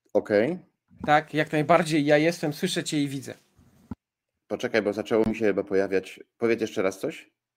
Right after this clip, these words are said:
Speaker 2: E, ja jak najbardziej widzę cię i słyszę i
Speaker 1: Dobra,
Speaker 2: możemy
Speaker 1: możemy się
Speaker 2: kontynuować.
Speaker 1: wyłączyć z telefonu, bo cię zacząłem słyszeć teraz na komputerze.
Speaker 2: O, super.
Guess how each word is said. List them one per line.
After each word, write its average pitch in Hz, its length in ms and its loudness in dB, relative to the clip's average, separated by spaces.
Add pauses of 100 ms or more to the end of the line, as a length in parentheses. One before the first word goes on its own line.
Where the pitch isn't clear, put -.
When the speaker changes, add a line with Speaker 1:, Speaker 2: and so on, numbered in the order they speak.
(760)
Speaker 2:
E, 143 220 2
ja 170 160 8
jak 170 200 4
najbardziej 160 460 4
widzę 165 300 0
cię 165 160 -2
i 139 80 0
słyszę 185 460 0
i 156 60 0
Speaker 1:
Dobra, 156 60 0
Speaker 2:
możemy 160 140 6
Speaker 1:
możemy 165 100 6
się 160 160 0
Speaker 2:
kontynuować. 160 520 6
Speaker 1:
wyłączyć 127 280 0
z - 40 -16
telefonu, 101 560 2
bo 104 100 0
cię 113 140 -4
zacząłem 117 440 2
słyszeć 120 340 -4
teraz 95 200 0
na 95 100 0
komputerze. - 720 -6
Speaker 2:
O, 135 280 4
super. 147 420 -6